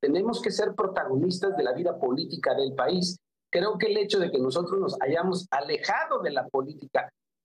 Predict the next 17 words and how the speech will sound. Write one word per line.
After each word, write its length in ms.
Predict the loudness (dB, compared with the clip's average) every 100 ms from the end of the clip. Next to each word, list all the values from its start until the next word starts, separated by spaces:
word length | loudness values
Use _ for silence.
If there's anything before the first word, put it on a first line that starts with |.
| -2
que 80 | 0
no 160 | 2
necesariamente 580 | 2 0 0 0 0 0
los 140 | -2 0
partidos 340 | -2 0 0
políticos, 380 | 0 0 0 0
de 80 | 2
la 280 | 0 -2
política 440 | -2 -4 0 -2 -2
como 200 | -2 -2
tal, 200 | 0 0
de 80 | 2
enterarnos 640 | 0 2 0 0 -2 -2 -4
de 100 | -4
quiénes 360 | 0 0 0
nos 160 | -2 -2
gobiernan, 500 | -2 -2 0 0 -2